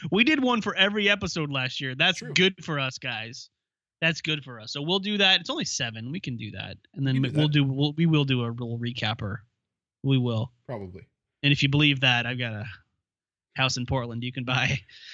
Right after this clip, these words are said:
Speaker 2: Uh,
Speaker 1: Uh, but we've got quite a bit to do. Like, like last year, we're gonna go through the box score. Who lived, who died, who killed who. We're gonna talk about M V Ps. We're gonna talk about probably a,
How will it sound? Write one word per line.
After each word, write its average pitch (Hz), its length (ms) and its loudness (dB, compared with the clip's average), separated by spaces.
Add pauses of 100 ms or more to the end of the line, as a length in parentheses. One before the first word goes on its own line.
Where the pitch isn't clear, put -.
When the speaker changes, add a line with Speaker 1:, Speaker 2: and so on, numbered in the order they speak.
(540)
Speaker 2:
Uh, 117 60 -8
Speaker 1:
Uh, 120 380 2 (400)
but 202 320 4 (600)
we've 185 240 0
got 185 380 2
quite 180 340 0
a 190 60 -4
bit 175 160 -4
to 170 80 -10
do. 156 400 -4
Like, 160 340 0
like 170 300 4 (240)
last 180 360 2
year, 202 140 -4
we're 170 120 -4
gonna 160 100 -4
go 156 80 0
through 147 140 -2
the 143 80 -4
box 139 320 0
score. 214 380 -8 (380)
Who 160 120 0
lived, 175 340 4
who 180 100 2
died, 175 640 2
who 170 100 0
killed 175 380 -2
who. 175 440 0 (460)
We're 147 100 -2
gonna 147 120 2
talk 147 260 0
about 135 200 0
M 139 140 0
V 131 140 -2
Ps. 190 420 2
We're 151 80 -4
gonna 135 80 -4
talk 127 120 -4
about 120 220 -8
probably 202 280 4
a, 156 60 0